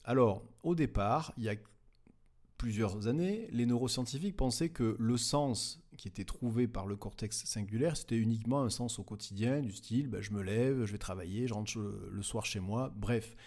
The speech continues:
du sens, métro, boulot, dodo. Mais ils se sont aperçus, à force d'études, que finalement, euh, ce, euh, cette partie de, du cerveau cherchait un peu plus de sens de façon beaucoup plus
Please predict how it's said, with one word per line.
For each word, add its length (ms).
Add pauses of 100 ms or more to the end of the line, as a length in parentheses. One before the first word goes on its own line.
(320)
du 200
sens, 520
métro, 480
boulot, 320
dodo. 240 (460)
Mais 320
ils 80
se 120
sont 180
aperçus, 440
à 20
force 240
d'études, 320
que 140
finalement, 640
euh, 100
ce, 140
euh, 300
cette 180
partie 260
de, 300
du 160
cerveau 500 (400)
cherchait 320
un 60
peu 140
plus 220
de 100
sens 340
de 80
façon 260
beaucoup 320
plus 280